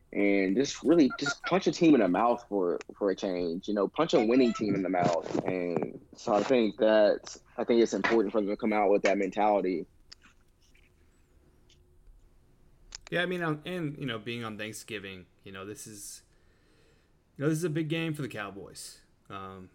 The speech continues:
Speaker 2: you know, Thanksgiving is always an important game. Um, it's typically at home, you know, national T V game. You don't wanna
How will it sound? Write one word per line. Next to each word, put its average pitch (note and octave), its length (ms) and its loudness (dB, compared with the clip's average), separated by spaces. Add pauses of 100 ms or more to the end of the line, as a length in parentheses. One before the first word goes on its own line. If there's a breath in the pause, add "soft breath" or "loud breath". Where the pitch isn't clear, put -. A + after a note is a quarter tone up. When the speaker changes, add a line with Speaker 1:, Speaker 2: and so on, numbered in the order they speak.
Speaker 2:
you G#2+ 80 -18
know, G2+ 80 -14
Thanksgiving A2 420 -10
is G#2+ 100 -12
always A2 260 -6
an A2 60 -12
important G#2+ 360 -12
game. A2 440 -12 (640)
Um, F#2 500 -12 (220)
it's - 100 -20
typically A#2 360 -10
at G#2+ 80 -10
home, A2+ 420 -12 (1000)
you F#2+ 80 -18
know, F#2 80 -14
national G2+ 440 -10
T G#2+ 180 -14
V G2+ 180 -14
game. G2 360 -14
You G2 80 -14
don't G2+ 140 -14
wanna G2+ 280 -16